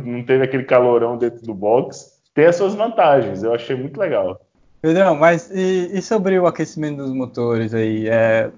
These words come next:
Speaker 2: como foi isso aí, Pedrão? Goiânia sempre foi crítico pra temperatura, né? É, mesmo n-, na configuração antiga.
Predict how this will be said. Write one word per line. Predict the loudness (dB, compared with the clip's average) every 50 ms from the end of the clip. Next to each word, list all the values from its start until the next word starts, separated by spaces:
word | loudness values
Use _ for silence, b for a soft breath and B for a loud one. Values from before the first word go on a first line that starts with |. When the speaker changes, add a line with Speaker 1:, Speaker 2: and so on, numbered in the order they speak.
| _
Speaker 2:
como | -4 -4 -2
foi | 0 2 2
isso | 2 2 0 -2
aí, | -2 -2 -2
Pedrão? | -4 -4 -4 -4 -2 0
Goiânia | 2 4 4 6 6 6 4 4 2
sempre | 2 0 0 0 2
foi | 2 0
crítico | 0 0 0 0 0 0 -4 -10 -8
pra | 0 2 4 4 4 2
temperatura, | 0 -4 -6 -4 0 2 2 2 2 0 -4 -4 -4 -4 -4 -4
né? | -4 -4 -4 -4 -4
É, | -4 -4 -2 -2 -2 -2 -4 -4 -6 -8 -12 -16 -18 -14
mesmo | -8 -2 0 2 2 4 2 2 2
n-, | 2 0 -2 -4 -8
na | -12 -14 -12 -10 -8 -8 -6
configuração | -6 -6 -6 -2 2 4 4 4 4 2 -2 -4 -4 -2
antiga. | -4 -6 -6 -6 -4 -4 -2 -2 -2 -4 -6